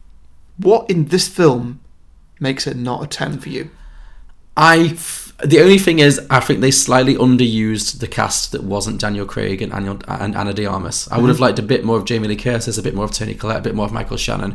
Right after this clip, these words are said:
Speaker 1: Mm-hmm.
Speaker 2: It just, it, it did slightly, mi-, it didn't quite use everyone to the max.
Speaker 1: Do you not think that would have made it a lot more convoluted?
Speaker 2: Well, we just, we
Speaker 1: Because,
Speaker 2: discussed
Speaker 1: 'cause they did give everybody a reason.
Speaker 2: They did. I think, like, we,
Speaker 1: Like, a,
Speaker 2: we,
Speaker 1: a,
Speaker 2: we just
Speaker 1: a, a reason for being in the film and, like, a, a different, a,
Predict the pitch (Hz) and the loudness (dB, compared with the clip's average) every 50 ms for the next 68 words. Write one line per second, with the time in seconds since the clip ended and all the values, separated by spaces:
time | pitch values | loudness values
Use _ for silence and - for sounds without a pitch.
0 | - - 151 131 135 151 160 - 123 117 - 139 - - - 135 117 131 143 139 | -8 -6 -2 0 2 2 2 2 0 2 2 0 2 4 4 4 6 6 4 4
1 | - - 151 147 - - - - 135 120 120 90 107 113 107 107 - - - - | 4 4 4 4 4 2 0 2 2 2 2 2 2 0 0 -2 -4 -6 -8 -10
2 | - - - 98 - 139 135 131 123 143 - - - 113 120 92 104 110 104 101 | -8 -6 -6 -4 0 0 0 0 -2 -6 -6 -4 -2 -2 -2 0 0 -2 -2 -2
3 | 110 104 104 107 107 107 101 - 104 101 101 104 110 104 101 - - - - - | -2 -4 -4 -4 -4 -4 -4 -4 -4 -4 -4 -4 -4 -6 -8 -8 -8 -10 -4 2
4 | - 156 170 175 - - 170 160 135 156 156 - 156 135 147 151 151 160 156 - | 4 4 4 4 2 0 -2 0 0 0 -2 -2 -2 0 0 0 0 0 0 0
5 | 143 143 - 147 143 - - 151 143 143 147 151 156 - 180 170 - - - - | -2 -2 -2 -4 -6 -2 -2 0 0 2 0 0 0 -2 -6 -8 -10 -14 -16 -16
6 | - - - 143 170 156 143 170 208 208 - - - - 127 160 190 185 180 - | -8 -2 2 2 4 6 6 6 6 6 4 0 0 2 4 4 4 6 8 8
7 | 226 - - - 180 - - 214 196 202 208 185 147 - - 196 214 226 170 151 | 8 8 6 2 -2 -4 0 0 2 4 2 2 2 2 2 2 2 2 0 0
8 | - 190 175 180 - - 156 156 156 160 156 143 147 147 143 139 135 127 127 135 | 2 0 0 0 0 0 2 4 6 4 6 4 4 2 2 2 0 0 0 0
9 | 143 151 131 123 123 113 110 104 101 - - - - - - - - - - - | 0 0 0 -2 -4 -6 -8 -10 -14 -18 -20 -20 -20 -20 -20 -20 -20 -4 4 6
10 | 202 220 269 220 160 131 - - - - - - - - - - 143 - - 202 | 6 8 8 8 8 6 4 0 -12 -16 -18 -18 -20 -10 -6 -4 0 2 4 4
11 | - 190 180 - - 147 175 196 123 - 160 156 151 151 147 143 160 165 190 - | 6 6 4 4 4 6 6 6 8 8 8 8 8 6 6 6 6 8 8 8
12 | 190 175 151 143 156 160 151 143 156 151 139 151 131 123 131 120 139 135 131 127 | 8 8 6 6 6 6 8 8 8 8 6 2 0 -2 0 0 0 0 0 0
13 | 127 127 127 120 - 139 135 131 127 123 123 120 123 123 120 - 135 123 - - | -2 -4 -4 -2 0 2 2 2 2 2 0 0 -2 -2 -2 -2 -2 -2 -2 -2
14 | - 151 143 127 - - 127 123 - - - _ _ _ - 131 131 | -2 -2 -2 -4 -8 -8 -8 -8 -10 -12 -16 _ _ _ -6 -4 -2